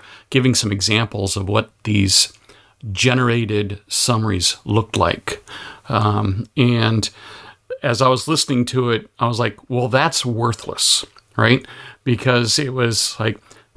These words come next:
people are saying they like the color. People are saying they dislike the color. People are saying,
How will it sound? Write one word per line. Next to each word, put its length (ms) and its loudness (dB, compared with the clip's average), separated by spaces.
people 400 2
are 120 2
saying 440 -2
they 120 -2
like 340 -4
the 120 -4
color. 520 0
People 260 -4
are 60 2
saying 300 -2
they 100 0
dislike 520 0
the 60 -4
color. 380 0
People 320 -4
are 100 2
saying, 460 2